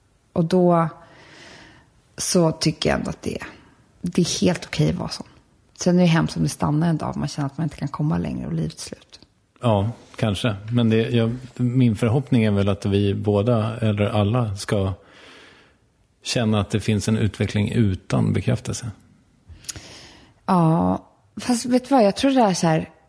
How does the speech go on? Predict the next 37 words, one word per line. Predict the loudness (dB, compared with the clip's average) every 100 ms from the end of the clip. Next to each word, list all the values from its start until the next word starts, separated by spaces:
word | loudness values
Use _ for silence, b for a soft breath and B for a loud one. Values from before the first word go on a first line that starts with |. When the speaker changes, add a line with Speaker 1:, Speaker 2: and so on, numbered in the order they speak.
| _ -12
Speaker 1:
jag | -10 -8
tycker | -4
jag | -2
har | 0
lite | -4 -4
fel | -4 -4
där. | -4 -6
Men | -2 0
sen | 2 0
så | 2
är | 4 4
det | 4
ju, | 2 0 -10 -20 -20 -20 B B B B B B B
alltså, | -2 0 0 -2 -8 -8 -12
mer | -2 2 4 4 4
eller | 4 6
mindre | 6 6 4 0
bekräftelse. | -4 -4 -8 -8 -8 -2
Men | 0 2 0 0 -2
det | 2
är | 4 4
ju, | 2 B B B B B B
jag | -2 0
tycker | 2 2
liksom | 2 2 2
att | 0 -2 -20 _ _ b b b b _ _ _ _ -10
min | 0 2
dotter | 2 0 -2
säger | 0 2
att | 2
jag | 0 2
har | 2
gjort | 2 -2 -4
fint | 0 0 2
med | 0
blommorna | 2 2 4 2 2
hemma. | 2 0 -6